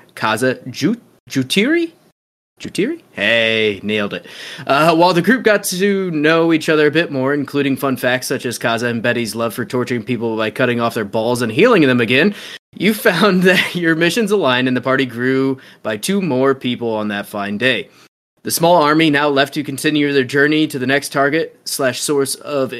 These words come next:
information in the Ockerton region of Junktown, uh, the Ripper Junkyard, more specifically Pav Tetnis. Tentis, sorry. Uh, <laughs> as the militia ro-,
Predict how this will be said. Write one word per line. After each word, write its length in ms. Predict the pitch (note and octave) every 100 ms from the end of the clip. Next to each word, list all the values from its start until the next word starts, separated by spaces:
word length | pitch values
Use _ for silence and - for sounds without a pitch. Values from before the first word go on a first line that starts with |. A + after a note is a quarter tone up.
| - -
information 760 | E3 C#3+ C3 G#3+ - B3 A#3+
in 200 | - B2+
the 80 | B2
Ockerton 520 | - F3 F#3+ F#3 F#3
region 260 | C#3 C3 C#3+
of 120 | B2
Junktown, 640 | A#2+ A#3+ G#3+ - G2+ B2+ F3 - - - -
uh, 260 | G2+ G2+
the 220 | G2 A2+ G#2+
Ripper 300 | C3 D#3 A#2
Junkyard, 680 | G2 D#3 F3 F#3+ F#3 F#3+ - - _
more 160 | B2+ A#2+
specifically 720 | - C#3 - - G3 G3 F#3+
Pav 480 | - - C#3+ D3 C#3 - -
Tetnis. 520 | E3+ - A2+ - - _ _ _ _ _ _
Tentis, 360 | - - - -
sorry. 460 | - - G#2 F#2 - - -
Uh, 320 | C3 C3+ C3+ C3
<laughs> 140 | -
as 200 | F#3 C#3+
the 80 | F3+
militia 420 | F#3 G3+ G3+ G#3+
ro-, 400 | E3 E3+ F3+ F3